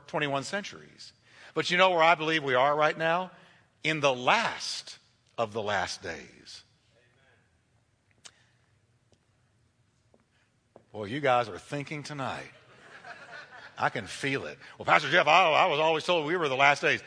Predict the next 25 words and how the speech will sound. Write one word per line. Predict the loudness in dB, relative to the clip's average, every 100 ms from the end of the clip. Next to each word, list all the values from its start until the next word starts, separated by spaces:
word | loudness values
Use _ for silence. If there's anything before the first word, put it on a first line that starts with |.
| -8
No, | -4 0
the |
last | 0 0 0
days | -4 -4
began | -6 -6 -6
when | -8
Jesus | -10 -10 -10
rose | -10 -10
from | -10
the | -10
dead. | -8 -8 -10 -18 _ _ _ _ -20 _ _ _ _ _ _ _ _ _ -2
And | 2
I, | 2
I | 4
could | 2 0
prove | -2 0
that | 0
to | -2
you |
if | 0
I |
had | 0 0
more | -2
time, | -6 -4 -4 -6
but, | -10